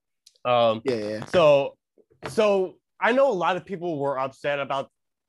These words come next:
Speaker 1: uh, the reveal of, like, this character, but me going into the show not having the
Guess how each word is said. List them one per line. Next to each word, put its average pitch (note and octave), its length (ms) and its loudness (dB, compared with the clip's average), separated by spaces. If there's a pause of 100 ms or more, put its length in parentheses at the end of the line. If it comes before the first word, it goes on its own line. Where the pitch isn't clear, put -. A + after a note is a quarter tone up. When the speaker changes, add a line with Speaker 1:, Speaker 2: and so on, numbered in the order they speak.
(300)
Speaker 1:
uh, C#3+ 100 -4
the B2 180 -4
reveal B2+ 800 -4
of, B2 300 -6 (140)
like, A#2 200 -8
this A#2 140 -12
character, E3+ 600 -2 (400)
but E3 300 0 (240)
me E3+ 380 0
going G#3 240 2
into F#3+ 180 -4
the F3+ 140 -2
show F3 240 -2
not D#3 240 -2
having D#3 340 -8
the A#2+ 220 -8